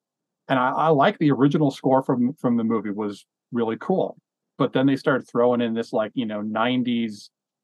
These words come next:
music that it just did not work. I mean, I kept waiting for Creed to start playing, and I was like, "Okay, if, if, if you, if I hear Creed, I'm turning this off right now.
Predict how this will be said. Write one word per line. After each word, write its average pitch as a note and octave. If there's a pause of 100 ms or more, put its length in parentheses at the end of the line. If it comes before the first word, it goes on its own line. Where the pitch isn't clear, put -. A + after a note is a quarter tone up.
music A#2
that A2+ (1000)
it C#3
just -
did C#3+
not A#2+ (160)
work. A#2+
I A#2
mean, C3
I C#3+
kept C#3+
waiting C3
for B2
Creed A#2+ (140)
to B2
start A#2
playing, A2+
and A#2+
I A2+
was A2+
like, A2+
"Okay, B2+
if, -
if, C3+
if C#3+
you, D3+ (100)
if C#3+
I D#3+
hear E3+
Creed, D#3
I'm A#2
turning B2
this A2+
off A2
right A2+
now. A2+